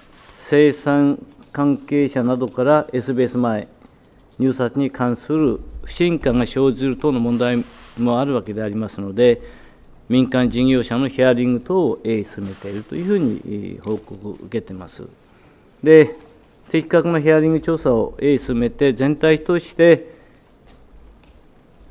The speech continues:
まあ、整理分析をした上で交渉すると、このことが適当だというふうに、えー、思っております。まあ、いずれにしろ、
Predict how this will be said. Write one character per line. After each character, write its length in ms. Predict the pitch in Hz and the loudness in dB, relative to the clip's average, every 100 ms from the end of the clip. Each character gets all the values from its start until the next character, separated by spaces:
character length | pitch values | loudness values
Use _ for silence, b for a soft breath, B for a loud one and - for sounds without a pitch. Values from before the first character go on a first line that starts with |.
| - - | -20 -8
ま 120 | 131 | -4
あ、 40 | 127 | 0
整 240 | 151 139 | 4 4
理 260 | 113 95 - - - - - | 4 -6 -12 -20 -20 -20 -6
分 120 | 131 | -4
析 300 | 120 120 123 | -2 -4 -6
を 40 | 117 | -8
し 60 | |
た 100 | - | -4
上 120 | 147 180 | -4 -2
で 100 | 127 | -4
交 200 | - 101 | -6 -12
渉 140 | - | -12
す 140 | - | -20
る 80 | 104 - | -20 -20
と、 80 | - - | -20 -10
こ 60 | 175 | -8
の 80 | 180 | -8
こ 80 | |
と 80 | 202 | -6
が 60 | 156 | -6
適 220 | 117 - | -6 -12
当 160 | - 104 | -10 -6
だ 180 | 135 | -6
と 140 | 143 110 | -6 -8
い 80 | 104 | -8
う 20 | |
ふ 140 | - | -8
う 80 | 135 | -6
に、 220 | 113 104 - | -6 -8 -14
え 40 | |
ー、 380 | 101 101 - - | -14 -14 -16 -14
思 120 | 101 | -14
っ 40 | |
て 140 | - 101 | -14 -20
お 40 | |
り 60 | 98 92 | -20 -20
ま 100 | 87 | -20
す。 120 | - _ b b b b b b - | -20 _ b b b b b b -6
ま 100 | 143 | 0
あ、 20 | |
い 80 | 147 | 0
ず 100 | 156 | 2
れ 80 | 190 | 2
に 60 | 185 | 2
し 120 | 208 | 6
ろ、 280 | 190 147 | 8 8